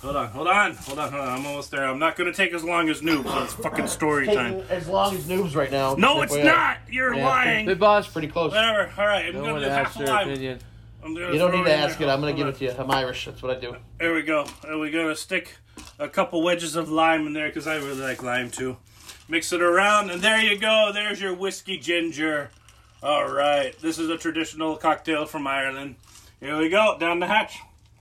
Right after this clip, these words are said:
Speaker 3: You gonna chug it?
Speaker 1: Oh, that's yummy. You do not chug this cocktail. There's no cocktail that you should chug. What the hell's wrong with you?
Speaker 3: Not that you should chug, but you just do.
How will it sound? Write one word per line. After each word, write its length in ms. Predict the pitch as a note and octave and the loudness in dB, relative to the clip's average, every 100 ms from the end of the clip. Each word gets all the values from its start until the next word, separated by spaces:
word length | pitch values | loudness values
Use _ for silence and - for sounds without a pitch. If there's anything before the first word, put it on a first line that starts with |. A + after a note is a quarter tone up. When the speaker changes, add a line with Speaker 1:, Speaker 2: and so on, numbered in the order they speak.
| - - - - - - A#2+ | -20 -20 -20 -20 -20 -18 -14
Speaker 3:
You 300 | G#2 G#2 G#2 | -12 -12 -12
gonna 120 | G#2 | -12
chug 240 | - C3 | -8 -6
it? 160 | E3+ G#3 - - - - - - | -6 -8 -16 -20 -20 -20 -20 -2
Speaker 1:
Oh, 340 | F3+ F3+ E3+ C#3+ | 4 6 6 4
that's 220 | D#3 D3+ | 0 -2
yummy. 180 | D3 D#3+ | -2 2
You 100 | D#4 | 4
do 160 | E4 D#4 | 6 6
not 300 | C4 B3+ - | 6 4 0
chug 500 | - G#3 G3+ D#3+ C#3+ | 0 4 4 2 -4
this 220 | E3+ E3+ | -4 -4
cocktail. 680 | - C#3 C#3+ - C#3+ D3 C#3+ _ - - | -8 -4 -4 -6 -8 -8 -8 _ -20 -8
There's 160 | F#3 F#3 | -4 2
no 160 | D4 | 2
cocktail 560 | - A#3 G#3 - G3 F3 | 4 2 2 0 0 0
that 160 | E3 | -2
you 80 | D#3+ | -2
should 220 | D#3+ D3+ | -4 -8
chug. 300 | - D3+ A#2+ | -8 -6 -6
What 720 | G2+ _ _ _ _ _ _ | -8 _ _ _ _ _ _
the 100 | - | -6
hell's 280 | G3 A3 D3+ | -2 -2 -2
wrong 280 | C#3+ C#3 C3 | 0 0 -2
with 80 | A2+ | -6
you? 220 | A2+ G2+ C#3 | -8 -8 0
Speaker 3:
Not 240 | D#3+ F3+ | 0 2
that 160 | F#3+ C#3+ | -2 -4
you 140 | A#2 | -10
should 420 | F#2+ - F3+ E3 | -12 -6 -6 -6
chug, 340 | - A2+ G2 G2 - | -10 -12 -10 -12 -16
but 220 | G2 F#2+ | -14 -14
you 100 | F#2 | -16
just 240 | F#2+ G2 F2+ - | -18 -20 -20 -16
do. 240 | F#2+ | -14